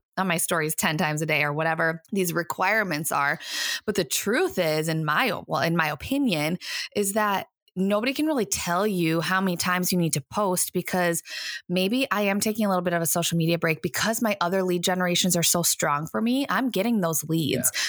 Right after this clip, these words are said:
Speaker 1: So I don't feel like I need to be on, so, like, on Instagram and social media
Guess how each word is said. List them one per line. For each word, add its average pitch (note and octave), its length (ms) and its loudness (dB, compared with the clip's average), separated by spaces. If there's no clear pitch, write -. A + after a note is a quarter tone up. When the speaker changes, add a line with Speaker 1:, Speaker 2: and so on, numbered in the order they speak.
Speaker 1:
So G3 120 -2
I - 20 2
don't C4 180 0
feel G#3+ 240 -2
like G#3 180 0
I F#3 60 0
need F3+ 200 0
to F3+ 80 -2
be E3+ 240 2
on, E3 220 -2
so, - 360 2
like, D#3+ 220 0
on D3+ 140 2
Instagram E3+ 400 2
and D#3 100 0
social D#3+ 240 0
media E3+ 360 0